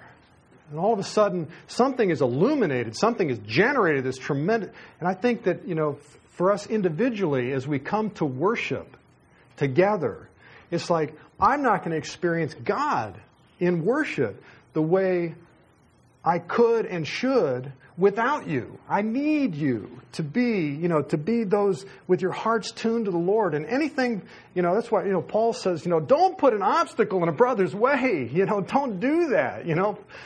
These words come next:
food, drink, all that stuff, that's nothing. You know, don't do that to each other. Because I need you to,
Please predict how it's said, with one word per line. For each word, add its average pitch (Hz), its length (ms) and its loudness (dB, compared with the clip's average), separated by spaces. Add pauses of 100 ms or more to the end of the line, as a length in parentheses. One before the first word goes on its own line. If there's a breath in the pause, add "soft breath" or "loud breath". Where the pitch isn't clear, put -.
(100)
food, 285 480 0
drink, 254 360 2
all 285 160 4
that 269 100 -2
stuff, 220 160 2
that's 285 200 -2
nothing. 233 680 0
You 185 80 0
know, 254 100 0
don't 311 260 -4
do 330 160 0
that 269 200 0
to 190 80 0
each 180 160 -4
other. 139 240 2 (460 loud breath)
Because 240 220 2
I 233 100 -4
need 262 360 -2
you 226 100 -2
to, 175 80 -4